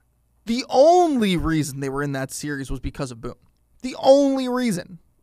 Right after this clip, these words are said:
Um, they had no business being in that series at all. They were getting, they, they would get dominated if it wasn't for, for Owen Boone.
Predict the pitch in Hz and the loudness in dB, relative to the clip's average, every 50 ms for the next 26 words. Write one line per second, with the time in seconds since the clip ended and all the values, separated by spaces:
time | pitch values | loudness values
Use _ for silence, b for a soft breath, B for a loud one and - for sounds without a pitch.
0 | - - 170 165 170 160 156 151 147 143 131 _ _ _ _ _ - 214 226 254 | -4 -2 0 2 2 0 0 -2 -6 -10 -12 _ _ _ _ _ 0 2 4 4
1 | 233 180 185 214 226 214 175 165 214 208 170 165 156 147 - - 165 165 165 156 | 4 4 4 6 6 6 8 6 4 4 2 -2 -4 -6 -6 -4 -4 -2 -2 -4
2 | - - 180 180 175 170 165 160 160 - - 165 160 156 151 139 139 131 131 147 | -4 -4 -6 -4 -2 0 -2 -2 -2 -6 -6 -4 -4 -2 -2 -2 -2 -2 2 2
3 | 156 135 - _ _ _ _ _ _ _ _ _ _ _ _ _ _ _ _ - | 2 2 0 _ _ _ _ _ _ _ _ _ _ _ _ _ _ _ _ -20
4 | - - 185 196 240 240 254 208 226 233 220 208 190 175 180 202 202 190 208 226 | -12 -2 0 0 2 0 0 2 2 2 2 2 -4 -2 -2 -2 0 0 -2 -2
5 | 233 208 247 247 247 175 175 151 180 175 226 269 285 233 143 113 92 - - - | 2 4 2 2 2 -2 -2 2 4 6 6 4 2 0 -6 -8 -14 -18 -18 -10
6 | - 156 151 151 139 143 147 135 135 139 - 135 131 127 - - 127 - 135 120 | -10 -6 -6 -4 -4 -4 -6 -6 -8 -10 -12 -12 -12 -12 -14 -16 -16 -12 -10 -8
7 | 113 131 123 123 123 123 - - - | -8 -8 -8 -8 -4 -4 -4 -4 -4